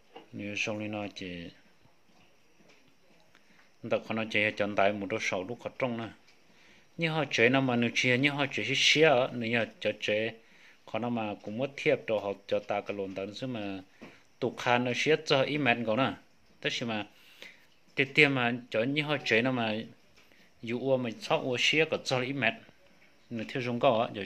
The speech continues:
chế nè. Ôi giờ xía cái kia là gì gì chậu lắm, trâu trâu chậu xa chậu nữa xứ, à, chế xí linh tử xứ chế tưới cho ở phun là thế này ạ. Theo lý rong câu,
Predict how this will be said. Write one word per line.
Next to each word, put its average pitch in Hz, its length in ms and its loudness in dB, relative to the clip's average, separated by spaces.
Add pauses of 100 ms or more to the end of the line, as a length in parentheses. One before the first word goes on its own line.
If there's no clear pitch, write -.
chế - 140 -2
nè. 101 100 -8 (580)
Ôi 131 160 4
giờ 113 140 8
xía 170 240 6
cái 160 240 -4
kia 147 120 6
là 131 80 4
gì 139 300 -2
gì 107 220 -4
chậu 101 260 6
lắm, 120 220 -2 (300)
trâu 131 140 0 (120)
trâu 127 160 4
chậu 104 200 0
xa 135 160 2
chậu 113 220 2
nữa 107 120 -4
xứ, 170 260 0 (840)
à, 110 280 -2
chế 110 360 -2 (600)
xí 160 160 2
linh 135 180 0
tử 107 140 -2
xứ 156 200 -6
chế 113 160 -6
tưới 151 220 -4
cho 139 120 -2
ở 110 180 -2 (100)
phun 160 240 2
là 101 120 0
thế 135 80 -2
này 127 140 4
ạ. 92 120 -2 (2000)
Theo 139 140 2
lý 120 160 2
rong 117 160 -2
câu, 113 280 4